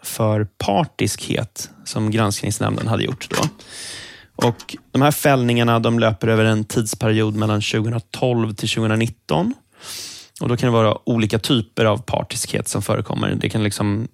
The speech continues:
det kan handla om press-, eh, så här personkonflikter och företagskonflikter, eller så kan det handla då om politik. Eh, i de fall det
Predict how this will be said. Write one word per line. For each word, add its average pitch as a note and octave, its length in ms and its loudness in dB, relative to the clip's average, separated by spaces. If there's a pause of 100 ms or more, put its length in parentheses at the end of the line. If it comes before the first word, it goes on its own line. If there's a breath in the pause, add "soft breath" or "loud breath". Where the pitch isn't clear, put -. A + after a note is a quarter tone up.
det B2 100 -2
kan A2 120 0
handla G#2 180 2
om G2 80 -2
press-, - 380 -4
eh, - 260 0
så A2+ 120 0
här G#2 60 2
personkonflikter A#2+ 1400 0
och - 220 -2 (520 loud breath)
företagskonflikter, A2+ 1040 2
eller B2+ 140 4
så - 120 -6
kan B2+ 100 2
det A#2 60 4
handla G2 220 0
då - 140 -4
om - 340 -6 (160)
politik. - 680 0 (420 loud breath)
Eh, A#2+ 120 0 (120)
i - 80 0
de F3+ 300 2
fall A#2+ 420 2
det A#2 160 2